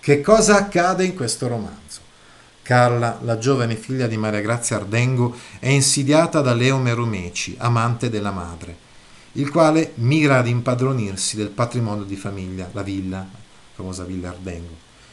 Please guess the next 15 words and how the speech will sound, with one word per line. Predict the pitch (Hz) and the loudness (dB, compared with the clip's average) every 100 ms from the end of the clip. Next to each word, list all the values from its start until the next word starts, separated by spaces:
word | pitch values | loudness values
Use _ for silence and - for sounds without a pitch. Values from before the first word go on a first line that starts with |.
| - - - | -20 -20 -6
Merumeci | 127 170 185 214 214 175 | 0 2 4 4 4 2
è | |
facilitato | 156 143 - 147 147 156 131 107 | 2 -2 -2 -2 2 2 2 -2
nel | 104 | -4
suo | - | -6
proposito | 117 127 - 180 170 160 175 - - - - | -6 -6 -4 -2 -2 -2 -4 -6 -16 -20 -16
dalla | 107 113 143 143 139 | 0 4 6 6 4
particolare | 139 123 135 127 143 165 160 | 4 0 -2 0 2 4 4
situazione | 151 127 123 120 - - 160 175 175 | 2 -2 -2 -2 -2 0 2 2 0
in | 175 131 117 | -2 -2 -6
cui | - 131 | -4 -4
si | - | -4
trova | - 131 127 | -2 0 2
la | 117 | 2
ragazza. | 110 104 87 87 - - | 0 -4 -6 -10 -10 -10